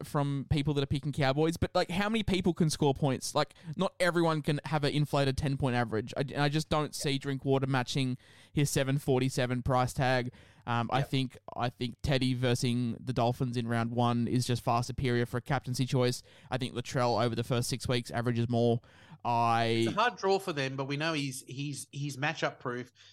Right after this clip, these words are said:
Speaker 2: And the difference between Latrell and Scott Drinkwater is Latrell doesn't have really a low one in him, whereas Drinkwater does.
Speaker 1: The thing, the
Speaker 2: So
Speaker 1: thing with the, like, Latrell is I remember a game vividly because I captained him, and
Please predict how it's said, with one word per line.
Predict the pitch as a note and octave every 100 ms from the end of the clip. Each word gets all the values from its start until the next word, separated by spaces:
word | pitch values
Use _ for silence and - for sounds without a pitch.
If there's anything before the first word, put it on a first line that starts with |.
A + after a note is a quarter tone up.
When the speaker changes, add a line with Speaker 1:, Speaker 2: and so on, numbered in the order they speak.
| _ -
Speaker 2:
And | D3 C#3 C3
the | C#3+
difference | C#3+ G#3 A3
between | F#3+ - E3 C#3+
Latrell | C3+ C3 - D#3 E3+ C#3+ B2
and | B2
Scott | - C#3+ C3
Drinkwater | E3 F#3+ C3+ A#2
is | A#2+
Latrell | B2 - D3 D3+
doesn't | B2+ A#2+
have | B2 A2
really | G#2+ B2 B2
a | A2
low | A#2 C3+
one | B2+ A#2 A2+
in | C#3+
him, | B2 E2+ _ _ _
whereas | F#2 - - - A2+ A2
Drinkwater | A#2+ A#2 A2+ G#2+
does. | F#2+ G#2 G2+ - - - -
Speaker 1:
The | G#3
thing, | C#4 D#4
the | C4+
Speaker 2:
So | A3+ B3+
Speaker 1:
thing | C#4+ E4 C#4+ F#3+
with | G#3 - -
the, | E3+ - -
like, | C#3 E3
Latrell | E3+ E3 - F3+ D3+ B2+
is | A2+ D3+
I | -
remember | G3+ C4 A#3+ A3
a | F#3
game | F3 D#3 D3 -
vividly | C3 C#3 C#3+ C#3 B2+ A2
because | B2 D#3
I |
captained | C#3+ - D#3+ - C#3
him, | C3+ F#2 A#2+ - - - _
and | D3+ D3+ D3 D3